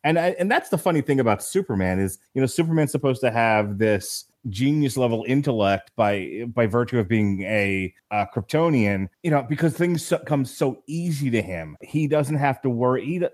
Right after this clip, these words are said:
there are certain things that, that teach you and educate you in life, you know, in as far as, you know, you learn not to touch a hot stove,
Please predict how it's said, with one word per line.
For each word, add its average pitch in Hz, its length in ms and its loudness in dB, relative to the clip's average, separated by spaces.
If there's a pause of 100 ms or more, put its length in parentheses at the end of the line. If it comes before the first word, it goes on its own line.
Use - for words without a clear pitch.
(140)
there 185 160 2
are 190 60 2
certain 190 380 -2
things 160 360 0
that, 139 140 0 (340)
that 117 540 2
teach 165 360 -2
you 131 260 4
and 101 140 0
educate 127 560 -2
you 113 260 0
in 107 140 0
life, 104 260 2 (180)
you 120 60 -6
know, 117 120 -4
in 135 160 2
as 120 240 2
far 120 340 2
as, 104 560 2 (140)
you 123 100 0
know, 113 120 2
you 110 180 0
learn 139 240 2
not 131 220 0
to 120 260 2
touch 120 240 -2
a 120 40 2
hot 110 220 0
stove, - 340 -6